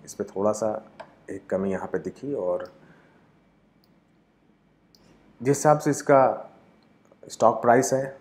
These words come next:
और जिस हिसाब से कंपनी काम करती है, मैंने पूरी वेबसाइट देखी, इनके बारे में पढ़ा, न्यूज़ भी पढ़ी, और जिस हिसाब से इनके कुछ वर्षों के रिजल्ट्स भी देखे, तो मुझे इसमें पोटेंशियल नज़र आया। और मुझे लगता है कि स्टील, अ,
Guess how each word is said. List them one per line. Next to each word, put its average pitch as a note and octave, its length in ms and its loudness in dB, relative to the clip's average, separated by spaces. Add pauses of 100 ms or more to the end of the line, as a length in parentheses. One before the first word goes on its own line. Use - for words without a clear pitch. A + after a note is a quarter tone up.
(520)
और F#2+ 400 -4
जिस A2+ 180 -6
हिसाब B2 180 -2
से - 120 -6
कंपनी G#2+ 340 -2
काम G#2 260 2
करती A#2+ 280 -4
है, A#2+ 60 -2
मैंने A2 180 0
पूरी G#2+ 240 -2
वेबसाइट G#2+ 400 0
देखी, G#2 320 -6
इनके G#2 200 -4
बारे F#2+ 220 -4
में G2+ 80 -8
पढ़ा, G#2 200 -4
न्यूज़ F#2+ 300 -6
भी G#2 80 -4
पढ़ी, G#2 360 -4
और F2 240 0 (360)
जिस - 80 -20
हिसाब G2+ 200 0
से G#2 140 -10
इनके G2 160 -8
कुछ G2 260 -8
वर्षों F#2 440 -6
के G#2+ 100 -6
रिजल्ट्स G#2 420 -2
भी G2+ 60 -2
देखे, G2+ 340 -2
तो - 1300 -14
मुझे C#3 180 8
इसमें D3+ 220 4
पोटेंशियल C3+ 420 2
नज़र B2 240 4
आया। A#2+ 260 6
और B2+ 100 2
मुझे A2+ 200 -2
लगता A2+ 260 0
है B2 100 2
कि A#2+ 140 -4
स्टील, A2+ 460 -2
अ, F#2 360 -2